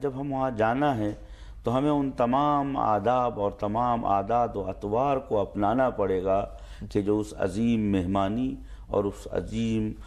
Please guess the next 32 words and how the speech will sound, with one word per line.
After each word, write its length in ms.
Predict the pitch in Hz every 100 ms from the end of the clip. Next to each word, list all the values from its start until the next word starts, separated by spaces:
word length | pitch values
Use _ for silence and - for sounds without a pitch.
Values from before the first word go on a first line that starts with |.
| - -
مجلس 580 | 98 104 95 110 117 101 101 92
شرف 580 | - - 107 120 - -
کے 340 | 98 92 95 - - - -
مطابق 640 | 98 92 95 92 117 -
ہے، 300 | 104 104 - - -
تاکہ 380 | - 127 139 135
ہم 260 | 127 131 127
وہاں 280 | 127 131 104
اجنبی 460 | 98 107 107 127
نظر 280 | 110 101 104
نہ 140 | 104
آئیں، 280 | 117 104 101 - - - - -
بلکہ 360 | 110 110 107
ہر 140 | 101 95
دیکھنے 400 | 98 98 98 101
والا 280 | 95 92
یہ 200 | 90 90
کہے 380 | 87 92 98 95 92 - - -
کہ 100 | 92
"واللہ 580 | 92 87 92 110 117 110 - - - -
ہوا 220 | 98 107
منہم 600 | 107 131 143 107 110 104 104 - -
وہوا 640 | - 98 104 95 95 95 98 - - -
منہم"، 580 | 87 107 92 85 87 80 - - - -
یہ 120 | 113
ان 200 | 110 120
میں 160 | 135 151
سے 240 | - 120
ہیں 220 | 113 110
اور 180 | 110 95
وہ 160 | 98 104
سب 220 | -